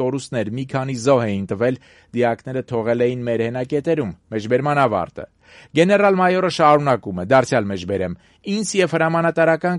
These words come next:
կազմի շատերի համար զարմանալի էր, որ տարածաշրջանում տիրող վտանգավոր իրավիճակը անտեսելով, Երևան քաղաք էին բերվել նաև սահմանային կորպուսների զորամիավորումներ։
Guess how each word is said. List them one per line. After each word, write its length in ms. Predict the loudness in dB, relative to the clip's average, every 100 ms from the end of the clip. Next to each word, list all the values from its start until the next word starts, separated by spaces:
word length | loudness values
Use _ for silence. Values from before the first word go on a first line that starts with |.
| 2
կազմի 360 | 2 2 -4 -2
շատերի 440 | 0 0 0 0
համար 300 | 0 0 -2 2
զարմանալի 560 | 0 0 -2 -2 0 0
էր, 80 | 2 -2
որ 120 | 0
տարածաշրջանում 840 | 0 0 -2 -6 -8 -6 -6 -6 -8
տիրող 240 | -4 -4 -4
վտանգավոր 640 | -4 -4 -2 -2 -2 -2 0
իրավիճակը 560 | 0 0 -4 -6 -4 -6
անտեսելով, 640 | -2 -4 -2 -2 -2 -4 _ _ -2 2
Երևան 420 | 4 4 0 -2 -2
քաղաք 400 | -2 -2 -4 -6
էին 160 | -6 -2
բերվել 380 | -2 0 -2 -2
նաև 260 | -2 -2 -2 -4
սահմանային 580 | -2 -2 -4 -4 -6 -4
կորպուսների 600 | -2 -2 -8 -8 -6 -4 0
զորամիավորումներ։ 1000 | 0 0 0 -2 0 -2 -4 -2 -2 -2